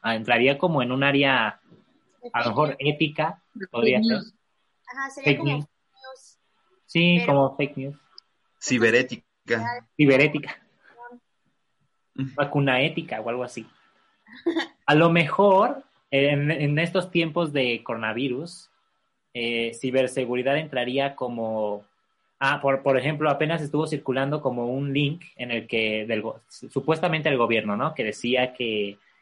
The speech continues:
Speaker 1: te inscri-, te inscribieras para que, pues, ya te pusieran en la lista de los próximos a vacunarse contra el coronavirus, ¿no? Y, y obviamente era fake. Entonces ahí sí entraría
Speaker 4: Eso
Speaker 1: la
Speaker 4: también es
Speaker 1: ciberseguridad.
Speaker 4: fake, porque sí me inscribí.
Speaker 1: <laughs> Sí.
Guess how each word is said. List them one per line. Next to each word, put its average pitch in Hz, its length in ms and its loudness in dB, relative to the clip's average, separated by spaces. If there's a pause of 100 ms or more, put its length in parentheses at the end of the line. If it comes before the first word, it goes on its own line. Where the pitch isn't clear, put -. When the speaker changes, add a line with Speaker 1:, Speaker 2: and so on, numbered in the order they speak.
Speaker 1:
te 127 120 2
inscri-, 120 360 -8
te 110 460 2
inscribieras 156 840 2 (300)
para 110 320 0
que, 104 640 -2 (120)
pues, 104 260 -6
ya 113 300 0
te 110 120 -4
pusieran 127 320 2
en 120 100 0
la 107 100 4
lista 127 360 0
de 113 180 0
los 101 220 -6
próximos 123 500 -2
a 107 60 2
vacunarse 110 500 -2
contra 107 220 -4
el 95 80 -6
coronavirus, 98 540 -2
¿no? 127 260 -6 (520)
Y, 127 120 4
y 117 200 2
obviamente 139 500 4
era 113 200 0
fake. 180 420 -2 (420)
Entonces 143 340 0
ahí 135 240 2
sí 170 100 -2
entraría 135 320 4
Speaker 4:
Eso 123 140 -4
Speaker 1:
la - 60 -14
Speaker 4:
también 110 220 -4
es 107 100 -6
Speaker 1:
ciberseguridad. 123 200 4
Speaker 4:
fake, 135 80 -2
porque 101 220 -6
sí 113 80 -10
me 117 80 -2
inscribí. 110 480 -2 (580)
Speaker 1:
<laughs> - 720 -6 (340)
Sí. 120 160 -18